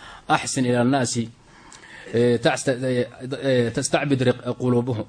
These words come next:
quluubahum. Axsin ila annaas, dadka u ixsaan fal. Oo dadka hagaaji, maxallu sh-, khulaasada baabka Nabi Maxamed baa gabagabeeyey, "Axabbu nnaasi ila Allahi anfacuhum linnaas." Qaacida nabigu waa kaasa, "Axabbu nnaasi ila Allah anfacuhum linnaas."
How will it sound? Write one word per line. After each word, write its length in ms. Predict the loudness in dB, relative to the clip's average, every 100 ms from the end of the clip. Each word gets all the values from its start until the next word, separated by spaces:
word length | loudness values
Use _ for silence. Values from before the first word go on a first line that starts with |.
| -4
quluubahum. 560 | -2 0 -2 -4 -6 -8 -2
Axsin 420 | 0 0 0 -2 0
ila 140 | 2
annaas, 280 | 2 0 -2
dadka 200 | -6 -6
u 80 | -4
ixsaan 420 | -6 -4 -2 -4
fal. 200 | -6 -14 -14 _ _ _ _ _ -6
Oo 200 | -2 2
dadka 260 | 0 0
hagaaji, 460 | 0 2 2 0 -2
maxallu 360 | -4 0 0 0
sh-, 140 | -4 -10 -12 -8
khulaasada 440 | -4 -2 -2 -2
baabka 380 | 2 2 0 0
Nabi 140 | 0 0
Maxamed 260 | -2 -4
baa 120 | -4 -6
gabagabeeyey, 720 | -4 -2 -2 0 0 0 -2 -6 -20 -20 -10
"Axabbu 360 | -2 0 0 0
nnaasi 380 | 2 0 -2
ila 120 | -2 0
Allahi 280 | 0 0
anfacuhum 480 | -2 -2 -2 -2 -4
linnaas." 520 | -4 -4 -6 -12 -16 -18 _ -20 -20 -20 -20 -20 -20 -20 _ -4
Qaacida 320 | 0 2 4
nabigu 260 | 2 0 -4
waa 140 | -6
kaasa, 380 | -8 -10 -10 -12
"Axabbu 380 | -12 -6 -6 -2 0
nnaasi 440 | 0 -2 -4 -6
ila 100 | -4
Allah 480 | -2 0 0 0 -2 -4
anfacuhum 480 | -6 -4 -6 -4 -4
linnaas." 380 | -6 -8 -10